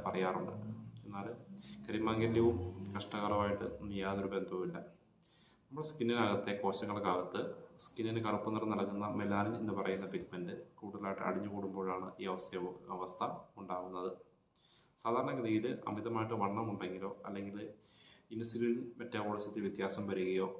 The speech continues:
അല്ലെങ്കിൽ ഇൻസുലിൻ റെസിസ്റ്റൻസ് കൂടുകയോ ചെയ്യുന്ന ആളുകളിലൊക്കെ,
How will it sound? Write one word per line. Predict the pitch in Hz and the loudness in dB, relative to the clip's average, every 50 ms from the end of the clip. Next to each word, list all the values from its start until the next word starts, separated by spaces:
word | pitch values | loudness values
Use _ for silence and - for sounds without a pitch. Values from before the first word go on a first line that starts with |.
| - - | -8 -8
അല്ലെങ്കിൽ | 107 98 98 98 98 98 98 98 - - - - - - - - | -6 -4 -4 -2 -2 -2 -4 -4 -4 -6 -10 -16 -20 -18 -14 -10
ഇൻസുലിൻ | 113 113 - 117 117 117 | -10 -8 -6 -4 0 0
റെസിസ്റ്റൻസ് | 117 113 - - - 113 107 113 113 110 | 0 0 0 -2 -4 -4 -4 -4 -4 -4
കൂടുകയോ | 104 104 101 104 107 107 104 | -2 -2 0 0 0 0 -2
ചെയ്യുന്ന | 104 104 98 95 95 95 92 | 0 2 2 2 4 4 4
ആളുകളിലൊക്കെ, | 90 92 95 95 98 95 98 95 92 92 - 110 | 4 4 4 2 0 -2 -2 -2 -2 -2 -2 -4